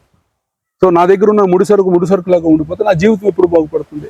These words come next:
అది ప్రధానమైనటువంటి టార్గెట్గా తీసుకొని ఆ రోజు మేజర్ రోడ్స్,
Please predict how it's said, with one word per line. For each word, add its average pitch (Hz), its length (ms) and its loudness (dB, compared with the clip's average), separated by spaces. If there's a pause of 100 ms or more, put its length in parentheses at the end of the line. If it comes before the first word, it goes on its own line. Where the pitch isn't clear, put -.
(140)
అది 185 220 0
ప్రధానమైనటువంటి 170 1040 0
టార్గెట్గా 131 580 -2
తీసుకొని 120 380 -2 (460)
ఆ 143 40 0
రోజు 185 200 0
మేజర్ 208 460 0
రోడ్స్, 117 360 -4